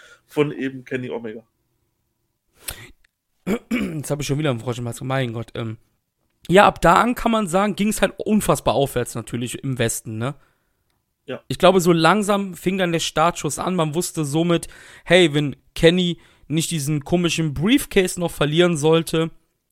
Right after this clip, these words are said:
Speaker 2: was natürlich bisher keiner gemacht hat, ähm, sollte es im Januar dann zum Titelmatch gegen den I W G P Heavyweight Champion kommen, der zu dem Zeitpunkt halt Kazuchika Okada war.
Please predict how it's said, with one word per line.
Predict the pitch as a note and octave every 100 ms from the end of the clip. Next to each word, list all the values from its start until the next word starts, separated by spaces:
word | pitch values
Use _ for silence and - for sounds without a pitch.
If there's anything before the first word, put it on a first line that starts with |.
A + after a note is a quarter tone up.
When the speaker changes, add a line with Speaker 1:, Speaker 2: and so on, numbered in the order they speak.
| _ _
Speaker 2:
was | - D3
natürlich | C3 B2+
bisher | - - A#2
keiner | B2+ B2+ A#2+
gemacht | A#2 A#2 -
hat, | A#2+ A#2+ - - - - _
ähm, | - A#2+ A#2 - _
sollte | B2+ D#3 G3 -
es | D#3+ E3
im | D#3
Januar | D3 C3 C#3+ C3+ B2+
dann | A#2+ A#2+ A#2
zum | - C3+ A#2+ A#2
Titelmatch | - F3 D3+ C#3 C3+ - - -
gegen | C#3+ C#3+
den | C3+
I | A2+ C3
W | C3 C3
G | A#2+ C3+
P | - B2+
Heavyweight | C#3 C#3+ C3
Champion | - B2 B2 B2 A#2+ - - -
kommen, | - G#3 F#3
der | D3+
zu | -
dem | C#3 C3+
Zeitpunkt | - C3 - B2
halt | B2 -
Kazuchika | - A#2+ - A#2
Okada | - C3 C3+ B2
war. | B2